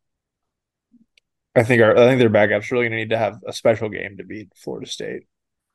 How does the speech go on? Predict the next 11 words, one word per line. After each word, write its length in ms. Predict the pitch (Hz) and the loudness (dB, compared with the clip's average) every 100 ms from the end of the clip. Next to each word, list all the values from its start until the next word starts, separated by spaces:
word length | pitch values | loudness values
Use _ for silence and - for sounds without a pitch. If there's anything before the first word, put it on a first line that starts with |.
| _ _ - | _ _ -2
They 100 | 135 | 0
still 200 | - 151 | 4 6
do 100 | 135 | 6
have 100 | 123 | 6
a 60 | 113 | 4
very 200 | 110 110 | 0 -2
solid 280 | 113 104 | -6 -8
defense, 380 | 104 113 110 110 | -10 -16 -16 -16
in 60 | 57 | -16
my 120 | - | -16
opinion. 420 | 127 - - 143 | -16 -18 -18 -20